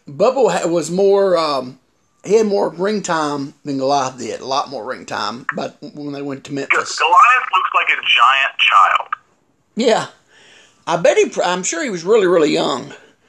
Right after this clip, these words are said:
Speaker 1: See, if you look him in the
Speaker 2: And,
Speaker 1: fa-
Speaker 2: and, and he, he looked it, too.
Speaker 1: Yeah, you look him right in the face, he looks really, really young.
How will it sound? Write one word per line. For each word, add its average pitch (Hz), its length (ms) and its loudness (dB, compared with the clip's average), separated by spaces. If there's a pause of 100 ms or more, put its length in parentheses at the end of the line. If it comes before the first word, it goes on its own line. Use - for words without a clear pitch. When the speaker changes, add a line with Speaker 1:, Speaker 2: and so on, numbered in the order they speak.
(420)
Speaker 1:
See, 156 260 -6
if 160 100 -10
you 185 60 -4
look 240 180 0
him 220 60 -2
in 196 80 2
the - 0 -
Speaker 2:
And, 226 180 2
Speaker 1:
fa- 175 260 2
Speaker 2:
and, - 80 4
and 208 80 -2
he, - 260 -4
he - 180 -8
looked - 240 -2
it, 403 120 -12 (120)
too. - 440 0
Speaker 1:
Yeah, 135 300 -2
you 160 140 0
look 208 120 0
him 196 120 0
right 196 100 2
in 165 60 -4
the - 60 -4
face, 170 340 2
he 165 120 0
looks 156 280 -4
really, 147 360 0
really 131 360 -4
young. 127 380 -12